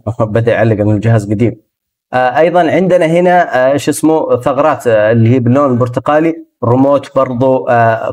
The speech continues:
كود، آه، إكست-، آه، إكستنشن. آه، طبعًا هذه كلها في الميديا فريم ورك. طبعًا أم جهاز يعني يكون مليان، مليان، مليان ثغرات،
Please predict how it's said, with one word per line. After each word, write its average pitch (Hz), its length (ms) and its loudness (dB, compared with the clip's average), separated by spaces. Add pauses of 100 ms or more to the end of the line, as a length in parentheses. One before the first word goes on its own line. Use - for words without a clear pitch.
(100)
كود، 139 340 0
آه، 117 160 4 (120)
إكست-، - 360 -6
آه، 120 280 2
إكستنشن. 156 640 -2 (360)
آه، 117 80 -2
طبعًا 123 260 -2
هذه 131 320 -2
كلها 131 340 2
في 123 100 -4
الميديا 120 500 2
فريم 131 320 0
ورك. 131 420 -2 (160)
طبعًا 135 540 -2
أم 139 100 2
جهاز 143 580 0
يعني 131 320 2
يكون 135 420 0
مليان، 147 680 2
مليان، 151 480 2
مليان 139 380 2
ثغرات، 107 440 -2